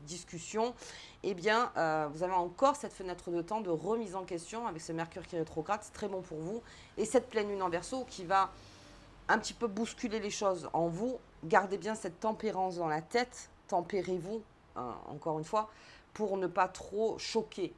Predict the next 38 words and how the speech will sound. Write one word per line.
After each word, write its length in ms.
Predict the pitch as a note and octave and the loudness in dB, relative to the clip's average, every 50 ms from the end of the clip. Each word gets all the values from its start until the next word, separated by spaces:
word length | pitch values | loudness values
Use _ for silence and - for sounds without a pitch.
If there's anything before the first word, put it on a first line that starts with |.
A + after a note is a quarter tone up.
| - - | -12 -12
euh, 120 | C3+ C3 B2 - | -12 -10 -12 -12
que 100 | - D#3 | -12 -12
ce 60 | - | -6
soit 140 | - - D3 | -2 -2 -2
l'esprit, 360 | D3 D3 - - - - F#3 | -2 -2 -6 -10 -10 -8 -4
le 120 | F3 D#3+ D#3 | -2 -2 -2
corps, 280 | - - E3+ E3+ E3+ | 0 0 0 2 2
le 100 | D#3+ C#3+ | 0 -2
cœur, 360 | C#3 - - E3 D3 D3 - - - | -4 -4 -2 0 0 0 -2 -6 -6
voilà, 160 | C#3+ C3 - - - - - - - - - | -6 -6 -6 -8 -14 -20 -20 -20 -20 -8 -2
pour 140 | - D#3+ E3 | 2 4 4
rester, 420 | E3+ D#3+ E3 - F#3 G3 F#3+ - - | 4 2 0 -2 0 0 0 0 0
euh, 300 | B2+ D#3 D3 C#3 C#3+ C3+ - - - | 0 0 0 0 -2 -4 -8 -8 -8
vraiment 360 | C#3+ D#3+ E3 F3 F#3 G3 G3+ | -4 0 2 2 4 2 2
focus 640 | - - - G3 G3 - - G#3+ G#3+ G#3 - - - - | 0 -2 -4 -4 -4 -4 -6 -8 -8 -8 -8 -4 2 4
après 260 | E3 F3+ F3 - G3+ | 4 4 2 0 -8
cette 220 | - - E3+ E3+ | -6 -6 -6 -4
pleine 220 | - E3+ E3 D#3+ F#3 | -2 -2 0 0 0
lune 160 | G3 G3+ - | -2 -4 -4
sur 140 | - F3 D#3+ | -4 -2 -2
la 100 | D#3+ E3 | -2 -2
rentrée. 600 | E3+ D3 - D#3 E3+ E3+ E3+ E3+ - - A#2+ - - - - - - - - - - - - | -2 -6 -4 0 2 2 2 0 -4 -12 -14 -14 -16 -18 -20 -20 -18 -18 -18 -18 -10 -6 -4
Allez, 160 | D3 C#3+ A2+ | -2 0 0
on 60 | A#2+ | 2
va 40 | D3 | 2
voir 140 | F3 G#3+ A#3+ | 4 4 2
un 100 | B3 A#3+ | 2 -2
petit 180 | - - E3+ | -4 -8 -12
peu, 220 | D#3+ - D3 D#3 - - - - - - - - - - - - - - | -10 -8 -8 -8 -8 -8 -12 -12 -14 -16 -20 -20 -20 -20 -20 -18 -12 -6
mais 100 | - D3+ | -2 0
en 80 | E3 E3+ | 0 0
tout 140 | D#3+ - - | 0 -2 0
cas, 160 | - G3 A3+ | 0 2 2
j'ai 80 | A3 | 0
cet 260 | - - F3+ D#3+ - D#3+ | -2 0 0 0 0 0
aspect 320 | E3 E3 - - G#3+ G#3 | -2 -4 -4 -6 -8 -8
du 140 | F3+ F3+ E3+ | -8 -10 -8
Poisson 500 | - - E3 D#3 D#3+ - F3 F#3 G#3+ | -4 0 0 0 0 -2 -6 -8 -8